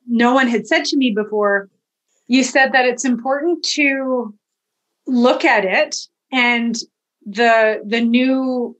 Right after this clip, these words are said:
I guess, era of The Secret and, and, like, law of attraction stuff teaches you don't look at that negative stuff.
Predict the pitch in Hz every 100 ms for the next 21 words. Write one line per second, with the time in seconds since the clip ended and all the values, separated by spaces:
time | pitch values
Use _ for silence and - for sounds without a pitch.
0 | _ 226 233 226 208 - 247 233 233 233
1 | 226 226 214 208 202 196 185 - _ _
2 | _ _ - 202 208 - 262 - 254 240
3 | 240 220 - 214 208 202 208 208 202 214
4 | 208 196 247 226 240 247 220 226 202 202
5 | - - 240 240 208 214 208 170 240 240
6 | 262 226 226 185 - 185 208 185 185 180
7 | - - 170